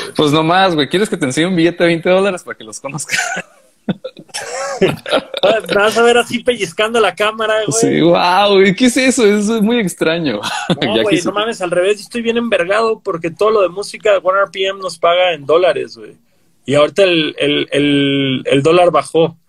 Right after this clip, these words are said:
Speaker 1: sea, es como que debería estar bien feliz, güey, porque ya hay menos distancia entre el peso y el dólar, pero es como, "No mames, güey, acabo de perder cuánto <laughs> dinero".
Speaker 2: Sí, es, es, está bien culero ese pedo, güey, porque, o sea, la mayoría de mis chambas también agarró dólares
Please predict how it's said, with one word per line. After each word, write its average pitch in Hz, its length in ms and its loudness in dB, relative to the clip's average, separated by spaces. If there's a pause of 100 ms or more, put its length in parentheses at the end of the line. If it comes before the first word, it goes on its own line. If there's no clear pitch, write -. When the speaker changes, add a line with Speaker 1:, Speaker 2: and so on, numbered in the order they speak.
(220)
Speaker 1:
sea, - 140 2
es 175 40 2
como 208 140 4
que 190 80 4
debería 175 220 4
estar 202 200 0
bien 220 180 2
feliz, 220 360 -2
güey, 220 140 2
porque 160 600 0 (360)
ya 175 160 2
hay 202 100 2
menos 214 340 0
distancia 208 440 -2
entre 196 160 -4
el 165 80 -6
peso 202 280 2
y 202 60 6
el 175 120 2
dólar, 196 340 2
pero 170 160 -6
es 165 60 -10
como, 190 160 -2
"No 185 160 0
mames, 247 400 0
güey, 254 120 4
acabo 254 260 4
de 254 60 4
perder 233 380 -2
cuánto 254 300 -2
<laughs> - 20 -14
dinero". 233 580 -2 (800)
Speaker 2:
Sí, 120 320 4
es, 113 200 2
es, 110 120 0
está 101 320 0
bien 113 180 2
culero 113 260 2
ese 113 160 -2
pedo, 104 320 4
güey, 85 140 -2
porque, 101 260 0
o 104 60 4
sea, 107 100 0
la 104 80 -2
mayoría 98 340 2
de 110 200 2
mis 92 140 -12
chambas 101 260 -12
también 92 240 -10
agarró 95 280 -4
dólares 117 500 -2